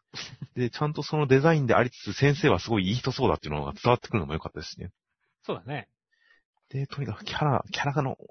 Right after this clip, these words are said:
Speaker 1: この出し方がすごい好きでしたね。最初にサダメくんがメロイちゃんを追いかけていって動画撮りたいって言った時に、笑顔で、こう、動画撮りたいからもう一回弾け、なぜって言ってすごい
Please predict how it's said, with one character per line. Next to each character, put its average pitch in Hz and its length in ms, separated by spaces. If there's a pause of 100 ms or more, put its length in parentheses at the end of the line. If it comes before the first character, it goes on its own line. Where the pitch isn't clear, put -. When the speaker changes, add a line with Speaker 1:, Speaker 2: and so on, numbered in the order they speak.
(180)
Speaker 1:
こ 131 80
の 117 380
出 113 160
し - 80
方 123 200
が 92 100
す - 120
ご 107 100
い 98 60
好 - 80
き 92 60
で 85 80
し - 60
た 82 100
ね。 78 380 (520)
最 151 140
初 - 120
に 143 280
サ - 120
ダ 147 100
メ 156 100
く 151 140
ん 143 100
が 139 320 (260)
メ 127 80
ロ 147 120
イ 110 40
ち - 80
ゃ - 20
ん 80 80
を 85 40
追 113 100
い - 40
か 131 80
け - 80
て - 80
い - 20
っ - 20
て 85 120
動 117 160
画 127 80
撮 123 100
り 110 80
た 123 80
い - 20
っ - 20
て - 80
言 80 60
っ - 20
た 80 80
時 85 180
に、 76 240 (280)
笑 147 120
顔 110 220
で、 73 320 (140)
こ 78 480
う、 - 120 (240)
動 120 120
画 135 100
撮 127 100
り 120 60
た 135 100
い 107 60
か 85 80
ら 73 80
も 85 120
う - 20
一 113 60
回 113 140
弾 120 200
け、 139 60 (220)
な 120 120
ぜ 95 140
っ - 20
て - 60 (120)
言 92 100
っ - 20
て 92 100
す - 120
ご 98 100
い 80 200